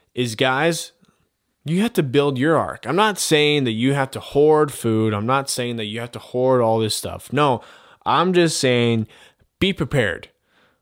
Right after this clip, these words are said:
for whatever happens, because there will be some things that are designed to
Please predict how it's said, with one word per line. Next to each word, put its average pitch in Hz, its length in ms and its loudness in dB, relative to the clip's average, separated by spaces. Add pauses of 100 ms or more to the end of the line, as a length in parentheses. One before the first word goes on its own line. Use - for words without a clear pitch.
(280)
for 113 200 -2
whatever 127 360 2
happens, 110 380 -2
because 120 580 0
there 139 340 2
will 143 640 4
be 123 640 0 (640)
some 113 580 -6 (760)
things 165 500 2
that 135 160 2
are 120 80 2
designed 123 760 0
to 113 180 -4